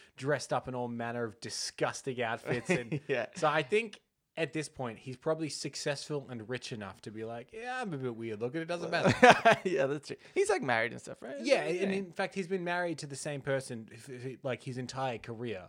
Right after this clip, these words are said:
Speaker 2: Yeah.
Speaker 1: So he's obviously not one
Speaker 2: Doesn't
Speaker 1: for
Speaker 2: get hit on by attractive
Speaker 1: But
Speaker 2: <laughs> women in Hollywood. <laughs>
Speaker 1: but he's obviously also not trying to go out and put it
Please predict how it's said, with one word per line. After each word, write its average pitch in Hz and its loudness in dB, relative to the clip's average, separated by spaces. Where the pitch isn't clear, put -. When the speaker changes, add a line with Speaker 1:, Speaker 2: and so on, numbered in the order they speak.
Speaker 2:
Yeah. 123 6
Speaker 1:
So 135 4
he's 151 2
obviously 143 0
not 113 -4
one 113 -6
Speaker 2:
Doesn't 110 2
Speaker 1:
for - 2
Speaker 2:
get 104 4
hit 123 6
on 104 6
by 104 2
attractive 107 2
Speaker 1:
But 208 12
Speaker 2:
<laughs> - -
women 165 10
in 139 6
Hollywood. 160 10
<laughs> 233 12
Speaker 1:
but 185 6
he's 170 6
obviously - 8
also 156 6
not 143 2
trying 131 2
to 123 -4
go 120 6
out 117 8
and - -8
put 170 6
it 135 2